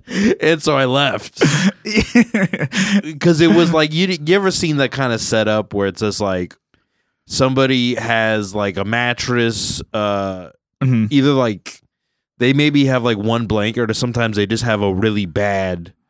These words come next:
Speaker 1: bed setup.
Speaker 2: Yeah, yeah,
Speaker 1: Like,
Speaker 2: yeah.
Speaker 1: I'm not talking, like, "Oh, there's no, um, there's no bed frame."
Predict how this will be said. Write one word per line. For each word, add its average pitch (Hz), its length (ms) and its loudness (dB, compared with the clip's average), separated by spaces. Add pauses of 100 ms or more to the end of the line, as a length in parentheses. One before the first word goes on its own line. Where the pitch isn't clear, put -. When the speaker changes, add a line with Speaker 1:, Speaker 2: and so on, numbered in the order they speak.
(580)
Speaker 1:
bed 107 400 0
setup. 90 480 -4
Speaker 2:
Yeah, 120 200 2
yeah, 107 40 4
Speaker 1:
Like, 127 120 2
Speaker 2:
yeah. 131 40 2
Speaker 1:
I'm 151 80 0
not 175 140 0
talking, 143 380 0
like, 107 240 0
"Oh, 160 240 4
there's 123 260 2
no, 117 640 2 (580)
um, 104 680 0
there's 117 200 2
no 120 140 0
bed 117 300 0
frame." 95 680 -4